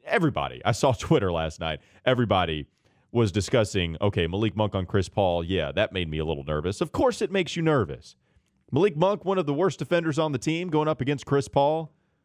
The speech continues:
He's gonna eat Malik for lunch. And Malik can't guard Klay Thompson, he can't guard Chris Paul, and there's not a whole lot of people that he can guard. He's put in some effort. We saw some good stretches. And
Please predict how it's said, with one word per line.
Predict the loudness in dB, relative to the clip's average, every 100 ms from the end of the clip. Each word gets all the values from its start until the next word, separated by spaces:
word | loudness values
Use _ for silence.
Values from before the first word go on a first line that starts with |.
| _ _ _
He's | -2
gonna | 0 0
eat | -2 0
Malik | 2 0
for | -2 -2
lunch. | 0 0 -2 -8 -16 _ _ _ _ _ _ _ -2
And | 0
Malik | 2 0 0 -4 _ _ _ -2
can't | 0 0 0
guard | 2 4 2 -2 -10
Klay | -10 0 0 0
Thompson, | 0 -2 -2 -6
he | -6
can't | -4 -2
guard | 0 0 0
Chris | -2 -2
Paul, | 0 2 2 -2 _ _
and | -2 0 0 -6
there's | -4 -2 0
not | 2 2
a |
whole | 0 0
lot | 0 -2
of |
people | -4 -4 -2
that | 0
he | -2
can | -2
guard. | 0 2 2 -2 -10 _ _
He's | -2
put | 0
in | 0
some | 0 2
effort. | 2 2 -4
We | -2
saw | -2 0
some | -2 -2
good | -4
stretches. | -2 0 0 -2 -8 -8 _ _ _ _ _ _ _ _ _ _ _ 2
And | 2